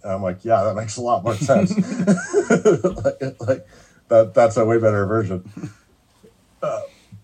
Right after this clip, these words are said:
uh, and so that's the, that's the version we ended up using. Uh, at the time, I was kind of, like, s-, super paranoid about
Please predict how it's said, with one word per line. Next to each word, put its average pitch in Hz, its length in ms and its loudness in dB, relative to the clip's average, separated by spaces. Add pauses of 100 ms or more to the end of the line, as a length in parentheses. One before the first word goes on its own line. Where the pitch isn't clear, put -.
(760)
uh, 107 380 4 (180)
and 127 240 0
so 113 180 2
that's 107 220 2
the, 110 160 0
that's 107 280 2
the 98 240 -2
version 98 360 -4
we 98 80 -2
ended 92 180 -4
up 90 160 -4
using. 90 360 -4 (220)
Uh, 107 400 2 (160)
at 117 140 -2
the 120 100 -4
time, 135 280 4
I 117 80 4
was 107 140 0
kind 104 200 0
of, 92 140 -2
like, 90 160 -2
s-, - 260 -18 (220)
super 113 420 -4
paranoid 101 480 0
about 90 400 -2